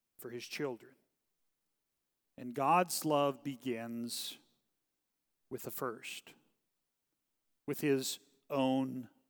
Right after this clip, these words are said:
Son. And then God's love has many firsts, but all of them are for you. Creation,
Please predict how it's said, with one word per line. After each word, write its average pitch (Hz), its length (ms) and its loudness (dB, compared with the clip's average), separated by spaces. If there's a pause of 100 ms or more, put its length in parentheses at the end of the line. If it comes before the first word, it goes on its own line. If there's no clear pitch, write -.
(220)
Son. 101 500 -4 (1700)
And 165 140 0
then 190 140 8
God's 170 420 10
love 170 220 10
has 156 280 4
many 180 300 4
firsts, - 760 -2 (600)
but 190 140 8
all 214 200 12
of 175 120 10
them 147 280 4 (200)
are 165 100 10
for - 160 0
you. 175 560 4 (800)
Creation, 214 880 6